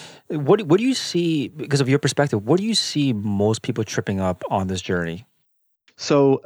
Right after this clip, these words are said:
Speaker 2: the most common reason that people don't build their businesses is they get stuck driving instead of navigating.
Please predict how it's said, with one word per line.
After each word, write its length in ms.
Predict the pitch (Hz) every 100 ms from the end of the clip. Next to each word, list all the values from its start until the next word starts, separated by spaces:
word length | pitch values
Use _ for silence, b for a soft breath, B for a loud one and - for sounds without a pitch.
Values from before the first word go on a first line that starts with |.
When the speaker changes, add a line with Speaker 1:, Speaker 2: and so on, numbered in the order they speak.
| -
Speaker 2:
the 240 | 120 131
most 300 | 131 190 -
common 360 | - 127 127 120
reason 300 | 107 101 104
that 140 | 98
people 260 | - 113 107
don't 360 | 107 107 - -
build 220 | 113 107
their 140 | 104 110
businesses 440 | 107 127 151 147
is 140 | 120 120
they 120 | 113
get 200 | 113 -
stuck 280 | 117 120 110
driving 520 | 101 107 110 147 156
instead 360 | 113 - 110
of 120 | 107 104
navigating. 640 | 104 98 104 - 101 113